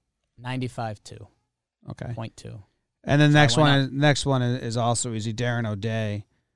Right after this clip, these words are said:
Speaker 2: uh, one point four million dollar player option. He's just gonna take that.
Speaker 1: Probably, right?
Speaker 2: Because he got Tommy John, right?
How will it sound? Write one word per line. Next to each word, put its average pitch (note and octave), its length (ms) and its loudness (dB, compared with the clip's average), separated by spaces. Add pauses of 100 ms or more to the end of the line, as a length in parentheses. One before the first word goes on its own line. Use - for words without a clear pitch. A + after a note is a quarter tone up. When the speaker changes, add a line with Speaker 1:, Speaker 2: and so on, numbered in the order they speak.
(240)
Speaker 2:
uh, G#2 220 2
one A#2 260 4
point A#2 300 -2
four C#3+ 340 4
million B2 300 4
dollar G#2+ 240 0
player C#3 680 2
option. G2 460 -4
He's A#2 220 -4
just F#2+ 240 -6
gonna F#2 100 -6
take F2+ 320 -10
that. - 240 -14 (1700)
Speaker 1:
Probably, B2+ 420 4
right? B2+ 340 -2 (120)
Speaker 2:
Because C3+ 260 2
he B2+ 380 2
got A2 220 -6
Tommy F3 260 2
John, F#2 180 -10
right? C3 180 -4